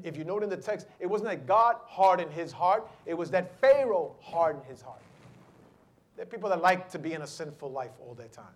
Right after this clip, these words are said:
all their, their, their lives, and keep going over and over. The person,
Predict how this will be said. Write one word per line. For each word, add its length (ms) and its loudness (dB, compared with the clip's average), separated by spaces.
all 140 -6
their, 140 -10
their, 420 -20
their 120 -18
lives, 480 -20
and 160 -14
keep 180 -12
going 320 -6
over 380 -8
and 160 -16
over. 320 -8
The 80 -10
person, 640 0